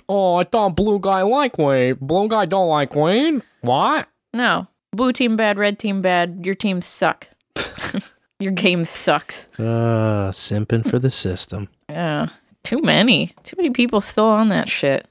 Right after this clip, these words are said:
Speaker 2: Can't believe it. Anyway. A federal judge in Maine has denied a man's request to use medical pot while on bail for an alleged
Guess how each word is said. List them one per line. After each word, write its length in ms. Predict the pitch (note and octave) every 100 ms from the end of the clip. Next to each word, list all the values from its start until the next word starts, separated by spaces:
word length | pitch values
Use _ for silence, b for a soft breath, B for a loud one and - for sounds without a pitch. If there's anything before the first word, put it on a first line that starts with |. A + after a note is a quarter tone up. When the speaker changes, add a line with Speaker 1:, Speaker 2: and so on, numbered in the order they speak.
| _
Speaker 2:
Can't 200 | - A3
believe 380 | A3 C#3+ C#3 E3+
it. 220 | C#3+ - - _ -
Anyway. 320 | A3+ D3 C3+ _ _ - B B B B B B -
A 60 |
federal 400 | B3+ D#4 D#4 A#3
judge 580 | G3 F3 A#3 C4 A#3+ G3
in 360 | - F3+ F3 F#3+
Maine 320 | D#4+ D#4+ C#4
has 200 | A3+ A3
denied 560 | A3 G#3+ A3+ C4+ D#4+ -
a 80 | A#3+
man's 360 | A3+ A3 A3
request 640 | G3+ F3+ - E3+ E3+ - - -
to 120 | F3
use 400 | D#3+ F3 F#3 F3+
medical 380 | E3 E3+ E3+ D#3
pot 320 | - F3 E3+
while 260 | E3+ E3+ F3
on 340 | E3 F3 F#3
bail 600 | E3+ E3+ B3 B3+ D3 - _
for 560 | - - F3 F#3 F3+ -
an 100 | E3+
alleged 560 | D#3+ D#3+ F3 F#3 F3+